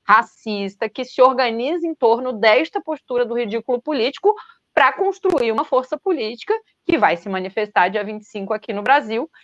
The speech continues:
e que se manifesta internacionalmente. Não é à toa que uma das relações prioritárias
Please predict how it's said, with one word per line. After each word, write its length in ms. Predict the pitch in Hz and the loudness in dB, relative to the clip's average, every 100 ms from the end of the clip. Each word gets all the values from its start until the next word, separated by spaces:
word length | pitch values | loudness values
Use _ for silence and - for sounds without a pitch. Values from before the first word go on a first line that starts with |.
| _ | _
e 100 | 294 | -6
que 80 | - | -4
se 120 | 285 | -2
manifesta 560 | 233 202 226 214 185 214 | -2 -4 -4 -2 -2 -4
internacionalmente. 960 | 208 214 226 226 240 269 247 233 302 | -4 -2 -2 -2 0 0 0 -4 -6
Não 160 | 311 262 | -4 2
é 40 | |
à 100 | 214 | 2
toa 400 | 208 208 196 247 - _ _ - | 2 0 2 2 0 _ _ 2
que 120 | 277 | 4
uma 240 | 233 226 | 4 4
das 220 | 208 202 | 4 4
relações 540 | 214 196 196 202 190 196 | 4 2 2 -2 -8 -6
prioritárias 920 | 190 202 208 - 202 220 226 185 170 | -2 0 0 2 6 6 4 0 -6